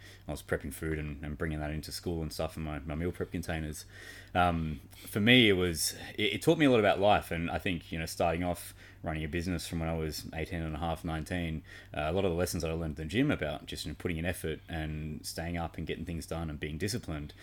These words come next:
I wouldn't have been able to achieve half of the stuff that I have in life if it wasn't for,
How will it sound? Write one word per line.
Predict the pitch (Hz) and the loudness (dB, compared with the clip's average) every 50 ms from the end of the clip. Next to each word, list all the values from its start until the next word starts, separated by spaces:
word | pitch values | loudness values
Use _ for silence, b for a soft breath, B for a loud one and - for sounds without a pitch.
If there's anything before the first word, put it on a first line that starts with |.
| B B B B B | B B B B B
I | 90 | 0
wouldn't | 101 110 113 | 2 4 4
have | 107 87 | 4 2
been | 85 87 | 2 2
able | 85 87 92 87 | 2 2 2 0
to | 85 82 | 0 -2
achieve | 78 - - 87 90 92 90 82 - | -2 -2 0 0 2 2 2 0 -2
half | - - 90 101 98 - | -2 0 2 2 0 -2
of | 85 | -6
the | - | -8
stuff | - - 82 78 - | -6 -4 -4 -4 -2
that | - 73 | -4 -4
I | 76 | -2
have | 71 82 82 76 | 0 0 0 0
in | 78 73 73 | -2 -4 -6
life | 76 73 73 76 - - - - | -6 -6 -8 -8 -12 -14 -14 -12
if | - - | -12 -10
it | 82 69 | -8 -6
wasn't | 80 78 71 80 69 - | -6 -6 -6 -8 -10 -8
for, | - 82 78 73 69 | -6 -4 -4 -4 -6